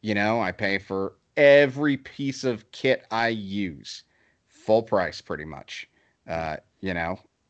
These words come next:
um, and it's fine. I'm okay with it 'cause I can afford to do it. Now, there's, yeah, I would love sponsorships on certain things. Um, you know, uh, but you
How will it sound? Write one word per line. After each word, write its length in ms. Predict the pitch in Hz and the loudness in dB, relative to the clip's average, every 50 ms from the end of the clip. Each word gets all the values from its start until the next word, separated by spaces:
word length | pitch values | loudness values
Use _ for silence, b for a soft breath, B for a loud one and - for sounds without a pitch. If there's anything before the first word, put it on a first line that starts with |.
| _ _ _ | _ _ _
um, 500 | 92 92 87 85 85 82 82 80 82 82 _ _ _ _ _ _ _ _ _ _ _ _ _ _ _ _ _ _ _ _ _ _ _ _ _ _ _ _ _ | -4 -2 -2 -2 -2 -2 -4 -6 -8 -10 _ _ _ _ _ _ _ _ _ _ _ _ _ _ _ _ _ _ _ _ _ _ _ _ _ _ _ _ _
and 240 | 107 113 117 117 123 | 2 2 4 4 4
it's 160 | 127 127 - | 2 2 2
fine. 320 | - 139 170 180 - - _ _ _ _ _ _ - _ | 0 0 0 0 -4 -10 _ _ _ _ _ _ -14 _
I'm 260 | 90 95 107 107 110 | -2 0 2 2 2
okay 300 | 113 113 107 - 127 127 | 2 0 2 2 4 4
with 200 | 127 123 107 - | 4 2 0 -2
it 220 | - 78 - _ - _ | -4 -8 -8 _ -16 _
'cause 160 | - 120 104 | -6 0 2
I 80 | 117 117 | 2 2
can 160 | 117 123 120 | 2 2 -2
afford 400 | 113 117 _ - 123 123 120 113 | -2 -4 _ -4 -2 0 0 -2
to 80 | 107 107 | -4 -8
do 240 | 101 98 107 104 | -6 -2 -2 0
it. 180 | 95 82 - B B B B B B B | 0 -2 -6 B B B B B B B
Now, 140 | 131 131 139 | 6 6 6
there's, 360 | 135 139 135 131 - - - _ _ _ _ | 8 8 6 6 4 0 -14 _ _ _ _
yeah, 300 | - - 190 151 95 - _ _ | -2 2 2 2 2 0 _ _
I 100 | 160 160 | -2 0
would 160 | 156 151 131 | 0 0 2
love 160 | 143 147 143 | 2 0 0
sponsorships 720 | 131 - _ 127 117 117 110 117 110 - - 113 104 - - | 0 -4 _ -4 -4 -4 -6 -8 -10 -6 -6 -6 -6 -4 -6
on 100 | 101 98 | -8 -8
certain 280 | - - 107 - - 90 | -6 -8 -8 -8 -8 -10
things. 440 | - 90 90 82 78 - - - - _ - | -8 -6 -6 -6 -8 -12 -16 -18 -20 _ -6
Um, 360 | 95 92 90 87 85 85 85 _ _ b b b b b b b b b b - | -4 -4 -2 -4 -6 -8 -12 _ _ b b b b b b b b b b -14
you 120 | - 92 | -10 -6
know, 280 | 90 90 90 87 87 92 - _ _ _ _ - | -4 -4 -2 -4 -6 -8 -14 _ _ _ _ -2
uh, 320 | 90 90 87 87 87 87 - _ _ _ | -2 0 0 -2 -4 -4 -8 _ _ _
but 400 | - 110 98 98 95 95 - - _ _ _ _ _ _ _ _ _ _ _ _ _ _ _ _ _ _ _ _ _ _ _ _ _ _ _ _ _ _ _ _ _ _ - _ - | 0 2 4 4 2 0 -2 -6 _ _ _ _ _ _ _ _ _ _ _ _ _ _ _ _ _ _ _ _ _ _ _ _ _ _ _ _ _ _ _ _ _ _ -20 _ -14
you 360 | 87 95 110 131 147 139 107 | -8 0 4 4 4 4 2